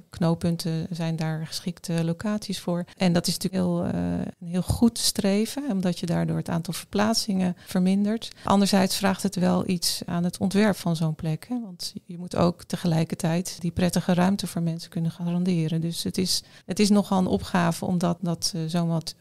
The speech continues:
zomaar te willen doen. En, eh, ruimtelijke ordening, ruimtelijk ontwerp, eh, wordt dan,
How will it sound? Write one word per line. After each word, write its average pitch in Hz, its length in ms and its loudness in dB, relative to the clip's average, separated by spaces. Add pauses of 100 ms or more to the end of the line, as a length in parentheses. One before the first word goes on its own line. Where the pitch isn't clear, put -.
(140)
zomaar 170 360 2
te - 120 -6
willen 190 260 6
doen. 185 400 4
En, 175 420 2
eh, 175 480 -4
ruimtelijke 170 640 2
ordening, 165 540 2
ruimtelijk 170 380 0
ontwerp, 170 480 -2
eh, 170 60 2
wordt 165 240 0
dan, 165 280 -2